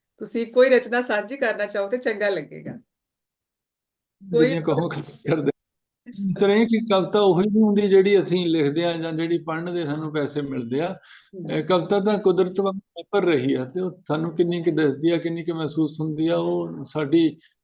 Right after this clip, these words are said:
Speaker 2: ਅਹ, ਯੋਗਤਾ ਤੇ ਵੀ ਬਹੁਤ ਨਿਰਭਰ ਕਰਦੀ ਆ।
Speaker 1: ਬਿਲਕੁਲ।
Speaker 2: ਤੇ ਜਾਂ ਬਹੁਤ ਸਾਰੀਆਂ ਗੱਲਾਂ ਹੁੰਦੀਆਂ ਜਿਹੜੀਆਂ ਸਾਡੇ ਲਈ ਸਵਾਲ ਬਣੇ ਹੁੰਦੇ ਆ,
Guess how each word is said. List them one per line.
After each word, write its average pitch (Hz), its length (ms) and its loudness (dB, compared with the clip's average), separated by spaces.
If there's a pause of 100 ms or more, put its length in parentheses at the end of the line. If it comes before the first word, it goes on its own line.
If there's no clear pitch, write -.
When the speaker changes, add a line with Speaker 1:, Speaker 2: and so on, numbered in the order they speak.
(220)
Speaker 2:
ਅਹ, 139 60 -2
ਯੋਗਤਾ 143 500 2
ਤੇ 170 120 -2
ਵੀ 156 160 2
ਬਹੁਤ 147 200 -2
ਨਿਰਭਰ 143 420 -6
ਕਰਦੀ 123 320 -6
ਆ। 117 240 -8 (420)
Speaker 1:
ਬਿਲਕੁਲ। 175 160 -14
Speaker 2:
ਤੇ 147 380 0 (280)
ਜਾਂ 156 220 0
ਬਹੁਤ 175 240 2
ਸਾਰੀਆਂ 170 220 -2
ਗੱਲਾਂ 156 500 -4
ਹੁੰਦੀਆਂ 151 360 -2
ਜਿਹੜੀਆਂ 151 400 0
ਸਾਡੇ 139 260 -2
ਲਈ 143 120 -2
ਸਵਾਲ 143 380 0
ਬਣੇ 143 220 0
ਹੁੰਦੇ 139 300 0
ਆ, 127 200 -6